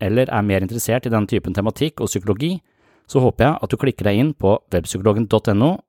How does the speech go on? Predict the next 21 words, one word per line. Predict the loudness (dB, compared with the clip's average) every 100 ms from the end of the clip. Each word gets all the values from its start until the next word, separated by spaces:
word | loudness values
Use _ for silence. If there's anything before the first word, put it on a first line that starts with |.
| -4
og | -2
kjøper | 0 -2 -2
boka | -2 0 -2
til | -2
best | 0 -2 -2 -2
pris | -2 -2 -2
med | -2
gratis | 0 -2 -2 -4
frakt | 0 -2 -2 0
og | 0
rask | 0 -4 -4
levering. | -4 -4 -6 -12 _ _ _ _ _ _ _ _ _ -2
Jeg | 2
maser | 2 0 0
mye | 2 2 2
om, | 2 2 4
eh, | 2
salg | 0 0 0 0
av | -2
egne | 0 2
bøker, | 2 2 0 0